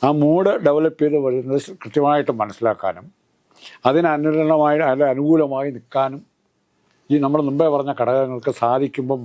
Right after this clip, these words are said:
മാത്രമേ ഇതൊരു ഇലക്ട്രൽ വിക്ടറി ആയിട്ട് മാറുകയുള്ളൂ. വെറുതെ നമ്മൾ കയറി പറഞ്ഞൊരു കാര്യമില്ല. ഈ കഴിഞ്ഞ പ്രാവശ്യം അഞ്ച് ശതമാനം വോട്ട് കുറഞ്ഞു, അതുകൊണ്ട് ഇത്തവണ വീണ്ടും ഒരു അഞ്ച് ശതമാനം കൂടെ കുറയാൻ, അല്ലെ,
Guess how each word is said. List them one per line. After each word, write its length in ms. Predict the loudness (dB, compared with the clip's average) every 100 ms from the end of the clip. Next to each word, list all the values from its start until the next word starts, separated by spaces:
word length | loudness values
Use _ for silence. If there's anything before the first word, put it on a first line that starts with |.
| -2
മാത്രമേ 360 | -2 -2 -4 -4 -8 _ _ _ _ -2
ഇതൊരു 160 | 0 2
ഇലക്ട്രൽ 360 | -2 -2 -2 -2
വിക്ടറി 260 | -4 -4 -4
ആയിട്ട് 180 | -4 -6
മാറുകയുള്ളൂ. 320 | -10 -12 -20 _ _ _ _ _ 0
വെറുതെ 180 | 2 2
നമ്മൾ 160 | 2 2
കയറി 120 | 2 2
പറഞ്ഞൊരു 260 | 0 2 2
കാര്യമില്ല. 280 | 2 -2 -10 _ _ _ _ _ _ -2
ഈ 80 | 0 2
കഴിഞ്ഞ 160 | 2 2
പ്രാവശ്യം 300 | 0 -2 -10 -16 -14 -6
അഞ്ച് 160 | -2 2
ശതമാനം 300 | 2 2 0 0
വോട്ട് 160 | -2 -2 -2
കുറഞ്ഞു, 240 | -4 -6 -12 _ _ _ -2
അതുകൊണ്ട് 240 | 0 2 0
ഇത്തവണ 220 | 0 0 0
വീണ്ടും 180 | 0 0
ഒരു 60 | 0
അഞ്ച് 140 | -2 -2
ശതമാനം 260 | -2 -2 -2
കൂടെ 100 | -2 0
കുറയാൻ, 160 | 0 0
അല്ലെ, 220 | 0